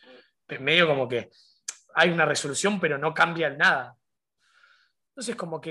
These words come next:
es una situación de la vida, o sea, como cualquier otra, que nos toca transitarla como sale. Entonces, ¿por qué nos reímos un po-, un poco, por lo menos, de eso? Eh,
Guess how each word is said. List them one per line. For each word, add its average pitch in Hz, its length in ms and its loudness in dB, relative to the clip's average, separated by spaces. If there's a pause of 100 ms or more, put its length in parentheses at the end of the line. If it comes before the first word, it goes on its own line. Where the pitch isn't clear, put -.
(120)
es 185 140 -4
una 196 120 0
situación 156 360 -4
de 196 60 2
la 143 80 -2
vida, 160 400 0
o - 20 -20
sea, 135 120 -6
como 117 160 -10
cualquier 127 320 0
otra, 127 280 -2 (680)
que 127 100 -10
nos - 160 -12
toca 160 240 2
transitarla 160 560 0
como 123 160 -10
sale. - 340 -2 (840)
Entonces, - 280 -12
¿por 226 140 -2
qué 277 80 -2
nos 147 140 0
reímos 123 340 -10
un 123 80 -16
po-, 123 220 -10
un 170 160 -2
poco, 160 280 4
por 120 120 0
lo 123 80 0
menos, 131 200 -2
de 131 60 -2
eso? 202 280 0 (880)
Eh, 113 500 -6